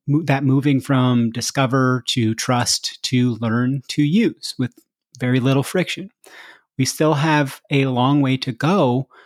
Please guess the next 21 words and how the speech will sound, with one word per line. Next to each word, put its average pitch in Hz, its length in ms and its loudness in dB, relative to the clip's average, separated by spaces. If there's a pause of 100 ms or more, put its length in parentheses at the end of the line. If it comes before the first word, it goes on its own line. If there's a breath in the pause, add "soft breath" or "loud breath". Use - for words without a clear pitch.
(320 soft breath)
with 156 140 0
analytical 143 680 0
A 135 140 0
P 156 180 -4
Is. - 580 -6
They're 147 180 0
basically 190 600 -2
only 170 340 2
for 160 180 -4
sharing 143 480 0
raw 131 200 0
data 139 440 0
at 139 160 -8
the 147 80 -6
moment. 190 320 0 (380)
How - 380 -4
can 220 240 -2
we 196 240 0 (340)
better 175 320 0
share 160 440 2
that 143 320 -2